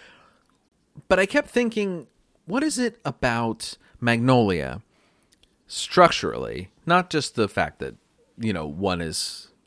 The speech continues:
two very, very different kinds of movies. What is it about the sort of multi-plot structure of Magnolia versus the multi-plot structure of Love Actually?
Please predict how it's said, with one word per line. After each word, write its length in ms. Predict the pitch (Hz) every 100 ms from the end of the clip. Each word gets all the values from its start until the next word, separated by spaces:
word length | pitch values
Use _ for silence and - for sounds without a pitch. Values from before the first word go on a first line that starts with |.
| -
two 160 | 165
very, 320 | 117 143 135
very 120 | 110 98
different 220 | - 95
kinds 220 | 98 90
of 80 | 87
movies. 220 | 80 - - - -
What 160 | 208
is 100 | 277
it 80 | 233
about 200 | 165 147
the 80 | 127
sort 200 | - 117
of 60 | 107
multi-plot 500 | 113 139 147 139 123
structure 340 | - 104 -
of 80 | 92
Magnolia 680 | 92 90 87 87 71 65 64 - -
versus 280 | - 127 123
the 100 | 123
multi-plot 420 | 127 135 - 110
structure 340 | - 101 - 101
of 160 | 92
Love 100 | 98 131
Actually? 460 | 220 - 87 85